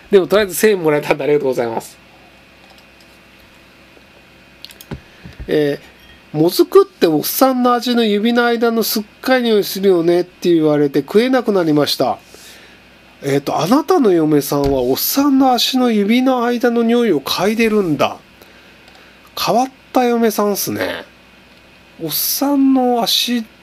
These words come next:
て普通嗅がなくね？自分から嗅ぎに行くの？っていう嫁と結婚するってことは、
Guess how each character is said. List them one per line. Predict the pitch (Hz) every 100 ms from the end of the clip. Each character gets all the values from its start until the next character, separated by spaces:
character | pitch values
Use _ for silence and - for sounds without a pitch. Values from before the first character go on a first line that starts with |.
| -
て | 143
普 | - -
通 | - 233 220
嗅 | 214 - 139 151
が | 226
な | 254 269
く | 262 277
ね？ | 247 247 311 - - - - - 151
自 | 143 185
分 | 269 294
か | 285 330
ら | 254
嗅 | - 214 208
ぎ |
に | 262 262
行 | 254 269
く |
の？ | 165 95 - - - - - -
っ | -
て |
い | 320 311 311
う | 277 247
嫁 | 233 247 254
と | 247 247
結 | - 220 -
婚 | 262 254
す | 202 247
る |
っ | 247
て | - 175
こ | 147
と | 160
は、 | 226 202